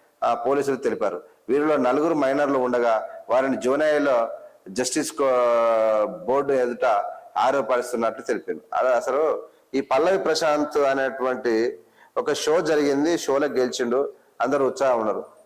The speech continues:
నైట్ రోడ్ల మీదకి వచ్చి ఏం చేయాలి, అద్దాలు వలగొట్టడం, బస్సులు వలగొట్టడం, ఏమనుకుంటారు అసలు? ఏదైనా ఉంటే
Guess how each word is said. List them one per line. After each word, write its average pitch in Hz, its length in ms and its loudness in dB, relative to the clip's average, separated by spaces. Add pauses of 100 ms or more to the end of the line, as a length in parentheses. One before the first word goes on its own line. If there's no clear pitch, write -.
(140)
నైట్ 143 280 2
రోడ్ల 160 320 2
మీదకి 160 240 0
వచ్చి 147 220 0
ఏం 139 120 2
చేయాలి, 143 200 4
అద్దాలు 139 340 2
వలగొట్టడం, 135 440 2
బస్సులు 131 300 0
వలగొట్టడం, 127 420 2
ఏమనుకుంటారు 131 540 -2
అసలు? 131 340 -10 (1800)
ఏదైనా 151 300 2
ఉంటే 170 640 2